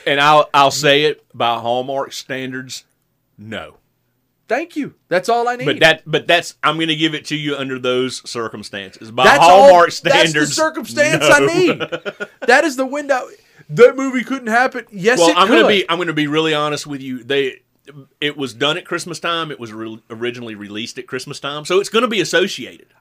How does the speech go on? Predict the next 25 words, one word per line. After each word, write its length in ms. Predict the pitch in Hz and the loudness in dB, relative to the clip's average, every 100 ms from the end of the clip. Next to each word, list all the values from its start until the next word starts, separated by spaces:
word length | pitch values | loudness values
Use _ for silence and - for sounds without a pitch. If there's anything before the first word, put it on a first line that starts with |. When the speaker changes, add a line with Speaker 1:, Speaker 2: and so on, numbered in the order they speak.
| - | -4
Speaker 2:
I, 140 | 135 - | -4 -4
and 120 | 156 | -4
I 200 | 147 147 | -2 -2
understand. 600 | 151 208 - - 202 208 208 | -4 -4 -6 -2 2 2 4
Speaker 1:
A 40 | |
lot 220 | 170 214 | 4 4
of 80 | 214 | 2
the 80 | 196 | 0
Harry 300 | 202 202 165 | 2 2 0
Potters 420 | 185 233 294 156 | -2 -2 -2 -4
come 200 | - 123 | -8 -8
out 160 | 123 110 | -6 -8
at 80 | - | -8
Christmas. 420 | 123 113 107 - 151 | -8 -8 -10 -8 -4
It's 180 | 175 | -2
gonna 240 | 143 190 220 | 0 0 2
be 120 | 196 | 0
associated. 340 | 175 240 214 185 | 0 -2 -4 0
Speaker 2:
That 220 | 202 254 | 0 0
was 120 | 190 | -2
another 380 | 214 190 180 175 | -2 -2 -2 -2
one 160 | 185 190 | -4 -6
that 100 | 190 | -6
was 140 | 185 | -6
discussed. 560 | - - 277 208 - | -6 -4 -2 -2 -6